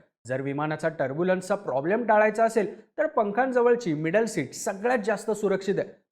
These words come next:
पण इमर्जन्सी सिच्युएशनमध्ये मागच्या भागातल्या मिडल सीट्स तुलनेनं जास्त सेफ असतात. आता सगळ्या शक्यता, आजवर झालेला अभ्यास या सगळ्यांचा एकत्रित विचार केल्यावर समोर येतं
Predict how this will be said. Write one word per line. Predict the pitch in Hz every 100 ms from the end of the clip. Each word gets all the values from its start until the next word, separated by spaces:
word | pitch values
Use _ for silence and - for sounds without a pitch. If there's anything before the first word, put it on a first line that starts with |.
| -
पण | - -
इमर्जन्सी | 135 175 226 226 220 233
सिच्युएशनमध्ये | 180 - 214 214 214 220 156
मागच्या | 127 123 120 - 220
भागातल्या | 190 185 196 147 127
मिडल | 135 139 202
सीट्स | 202 170 - _ _ -
तुलनेनं | 247 269 214 151
जास्त | 190 185 -
सेफ | 190 180 165
असतात. | 160 156 - - - -
आता | 226
सगळ्या | 285 190 175 226
शक्यता, | 247 214 220 214 160 143 -
आजवर | 147 220 247 240
झालेला | 208 196 208 170
अभ्यास | 170 165 139 - -
या | 156
सगळ्यांचा | 147 165 143 202 214 - 147 -
एकत्रित | 185 - 269 294 262
विचार | 190 165 202
केल्यावर | 202 196 190 220
समोर | 214 139 160 214
येतं | 214 196